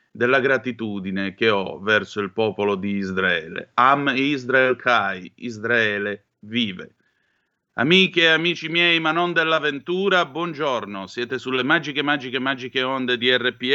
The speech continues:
L. Questo è Zoom, novanta minuti in mezzo ai fatti. Io sono Antonino Danna e oggi cominciamo questa puntata all'insegna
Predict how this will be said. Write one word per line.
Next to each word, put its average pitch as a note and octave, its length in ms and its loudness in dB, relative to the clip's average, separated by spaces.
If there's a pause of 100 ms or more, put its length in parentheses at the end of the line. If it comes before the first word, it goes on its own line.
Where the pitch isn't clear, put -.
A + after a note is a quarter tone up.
(120)
L. F3+ 240 0
Questo B2+ 300 -6
è B2 120 -2
Zoom, F3 340 -2
novanta B2+ 480 0
minuti B2+ 400 -4
in B2 80 0
mezzo B2 260 -2
ai A#2+ 100 4
fatti. E3+ 560 0 (380)
Io G3 340 4
sono D3 320 -2
Antonino B2+ 480 -4
Danna D#3 460 2
e B2 140 -2
oggi A#2+ 320 -2
cominciamo B2 640 0
questa A#2+ 320 -2
puntata D3+ 720 4
all'insegna A#2 880 0